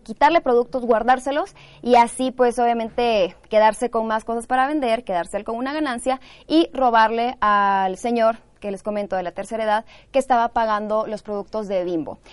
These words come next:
Este video, de hecho, se grabó con un celular, o sea, literal pusieron ahí, me imagino, entre los demás cositas de la tienda,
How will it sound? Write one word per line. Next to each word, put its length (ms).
Este 320
video, 420
de 260
hecho, 360
se 220
grabó 360
con 160
un 100
celular, 420
o 60
sea, 120
literal 380
pusieron 500
ahí, 260
me 80
imagino, 420
entre 280
los 340
demás 580
cositas 460
de 100
la 100
tienda, 380